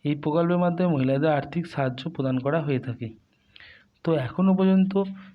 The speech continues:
যে টাকা বাড়ানো হবে সেই সংক্রান্ত কোনো আপডেট দেওয়া হয়নি। বর্তমানে যে পরিমাণ টাকা পাচ্ছেন সেই পরিমাণ টাকাই পাবেন,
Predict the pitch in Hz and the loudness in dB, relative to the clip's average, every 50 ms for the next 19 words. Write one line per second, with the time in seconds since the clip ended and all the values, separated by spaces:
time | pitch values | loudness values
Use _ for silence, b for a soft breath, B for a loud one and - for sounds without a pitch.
0 | B _ - 127 120 123 120 120 - 123 120 120 - 135 123 120 123 120 127 139 | B _ -12 -6 -4 -4 -4 -4 -4 -6 -6 -4 -4 -4 -4 -4 -4 -4 -2 -2
1 | 147 160 147 156 175 170 180 185 180 - - - 131 123 120 - 147 147 160 160 | -2 0 0 0 2 2 2 0 0 -2 -4 -6 -6 -6 -4 -4 -4 -2 -4 -2
2 | - 180 175 175 170 180 180 180 170 170 170 156 131 117 117 - 127 120 113 - | -2 0 0 0 -2 -2 -2 -2 -2 0 0 0 -2 -4 -4 -4 -6 -6 -6 -6
3 | - 123 123 113 123 131 135 147 165 175 175 B B B B B _ _ 131 135 | -8 -6 -6 -4 -2 -2 0 0 0 -2 -4 B B B B B _ _ -2 -2
4 | 143 143 143 - 185 185 185 185 185 160 135 127 120 - 127 120 120 120 120 120 | -2 -2 -2 -2 -2 0 2 0 0 0 0 -2 -2 0 -2 -2 0 0 -2 -2
5 | 120 117 123 117 - 123 120 - 131 131 - - - - 180 180 175 B B B | -2 -2 -4 -4 -4 -4 -4 -4 -6 -6 -6 -8 -6 -2 -2 -2 -4 B B B
6 | B B B B _ - - 139 139 139 - 165 165 170 170 165 160 - 143 143 | B B B B _ -6 -4 -4 -4 -2 -2 0 0 2 0 0 -2 -4 -6 -4
7 | - 156 175 170 175 160 156 160 185 190 | -2 -2 -2 0 0 -2 0 0 0 -2